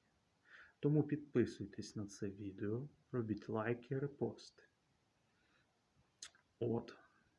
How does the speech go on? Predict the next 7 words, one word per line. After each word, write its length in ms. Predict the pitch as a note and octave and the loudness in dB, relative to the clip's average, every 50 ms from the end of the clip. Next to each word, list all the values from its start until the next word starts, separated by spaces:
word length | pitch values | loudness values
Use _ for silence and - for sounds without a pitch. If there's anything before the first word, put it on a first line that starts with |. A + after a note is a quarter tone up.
| _ _ _ _ - | _ _ _ _ 2
Продвигайте 600 | B2 A#2+ G#2+ A2+ B2+ B2 D3+ D#3 D3+ D3+ C3+ A#2 | 4 4 6 6 8 12 12 12 12 12 6 0
в 100 | - - | -2 0
тренди 640 | - - C3 C3 A#2+ G#2+ G2+ G2+ G#2 G#2+ G#2+ A2 - - _ - - - - - - _ _ | 4 6 8 8 8 8 6 2 0 -2 -6 -8 -12 -18 _ -20 -20 -20 -20 -20 -20 _ _
це 220 | - - - B2+ A#2 | -18 2 6 6 6
відео 500 | A2+ A2 A2 A2+ A2 A2 B2 C3 C3 C3+ | 8 8 6 4 4 6 4 4 4 4
на 120 | C3+ C#3 | 4 4
Ютубі. 580 | C#3 C#3 C#3+ D3 D3 - D#3 D#3 D3 D3 F3 | 4 4 2 2 2 0 0 0 0 -2 -2